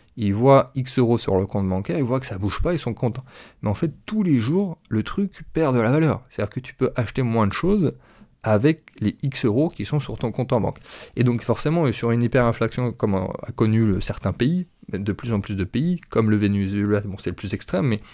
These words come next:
leur monnaie valait plus rien, c'est-à-dire qu'ils se chauffaient littéralement à leur billet de banque parce que ça coûtait moins cher que, euh, d'acheter du bois. Donc c'est un peu, c'est un peu le, l'idée, euh,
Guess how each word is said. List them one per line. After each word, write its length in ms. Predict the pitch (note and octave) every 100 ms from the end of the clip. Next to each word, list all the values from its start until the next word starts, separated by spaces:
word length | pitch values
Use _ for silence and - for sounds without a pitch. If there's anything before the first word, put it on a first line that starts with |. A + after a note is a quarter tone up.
| - - - - - _ -
leur 160 | G#2
monnaie 240 | A#2 C3 F3
valait 240 | B2 C#3
plus 160 | C3+ D3
rien, 180 | D3+ B2
c'est-à-dire 320 | G#2+ G#2+ G#2+
qu'ils 500 | - B2 F2 E2+ A#2+
se 200 | - A2+
chauffaient 420 | - C#3 B2+ F3+
littéralement 560 | D3 B2 B2 G#2 C#3 D3
à 40 |
leur 180 | G2+ G2
billet 200 | A2 G2+
de 80 | G2
banque 380 | C#3 G3 - - _ _
parce 140 | A#2
que 100 | -
ça 160 | B2 G2
coûtait 280 | - G#2+ G2+
moins 180 | G2 G2
cher 340 | - F3+ - -
que, 320 | - C#3 -
euh, 220 | - G2+ -
d'acheter 420 | G2 F#2+ - D#3+
du 100 | B2+
bois. 220 | C3+ - - - - - -
Donc 180 | B2 -
c'est 80 |
un 80 | B2+
peu, 240 | G#2+ A#2 A2 -
c'est 140 | - C3
un 60 |
peu 260 | A2 E3+ D#3
le, 400 | B2 G#2+ G#2 G#2
l'idée, 380 | G#2+ A2+ F#3+ G#3+ - - _
euh, 260 | A2 G2+